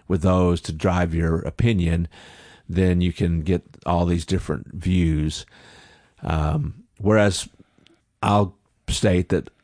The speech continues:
some of these biblical differences, they've looked at 'em <laughs> for hundreds of years,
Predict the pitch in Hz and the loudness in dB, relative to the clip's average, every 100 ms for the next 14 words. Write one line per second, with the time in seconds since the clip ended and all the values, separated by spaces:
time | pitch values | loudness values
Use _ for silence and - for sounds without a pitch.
0 | _ - 117 104 95 90 87 123 113 110 | _ -2 0 2 2 2 2 2 2 0
1 | 92 95 - 92 - 98 95 90 - - | 2 0 0 -2 0 2 2 0 -4 -20
2 | - - - _ _ _ _ - 104 104 | -20 -20 -20 _ _ _ _ -6 0 2
3 | 101 104 107 98 95 - 104 - 107 131 | 2 2 2 2 0 0 0 2 4 4
4 | 117 104 92 85 110 113 107 95 | 4 2 2 2 4 4 4 2